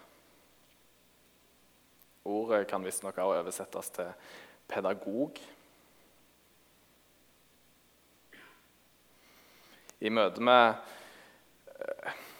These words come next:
kall det den veggen, der vi ser at vi ikke får det til, så funker den som en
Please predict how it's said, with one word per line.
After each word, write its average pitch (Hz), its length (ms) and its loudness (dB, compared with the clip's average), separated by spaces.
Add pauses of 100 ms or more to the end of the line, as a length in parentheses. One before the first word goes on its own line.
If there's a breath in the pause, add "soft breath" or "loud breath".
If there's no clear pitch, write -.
(140 loud breath)
kall 123 320 2
det 107 240 10
den 113 160 2
veggen, 113 560 4 (1400 loud breath)
der 101 100 0
vi 104 120 -2
ser 98 500 2
at - 380 -6 (640 loud breath)
vi 95 180 -6
ikke - 160 -10
får 101 240 2
det 101 60 -10
til, - 180 6 (880 loud breath)
så - 160 -12
funker 107 580 -4
den 104 280 4 (100)
som 98 360 -4
en 92 200 -4